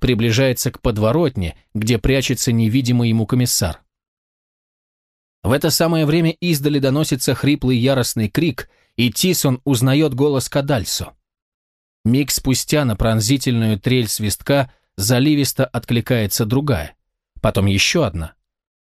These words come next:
Тисон в изумлении смотрит на девицу, до которой ещё дотягивается рассеянный свет фонаря, и дальше в темноту. Что за чёрт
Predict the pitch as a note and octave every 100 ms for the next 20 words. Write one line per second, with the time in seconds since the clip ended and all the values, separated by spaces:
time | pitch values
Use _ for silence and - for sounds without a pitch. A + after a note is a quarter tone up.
0 | _ D#3+ E3 E3 D3 D3 C3+ C3+ D#3 C#3+
1 | C3 C3+ C#3 C3+ B2 A#2 A#2 B2 D#3+ F3
2 | - G#2+ G2 G#2 A#2 A2+ G#2+ - A2+ A2+
3 | - C3 A#2 A#2+ - A2+ A2 - C3+ A#2+
4 | A#2 G#2+ A#2 A2+ - G2+ G2 B2+ C3 -
5 | _ _ A2 B2+ A#2+ A#2+ - A#2+ A#2 B2
6 | F2+ - _ _ _ _ _ _ - -
7 | A#2+ G2+ G#2+ - E3 B2+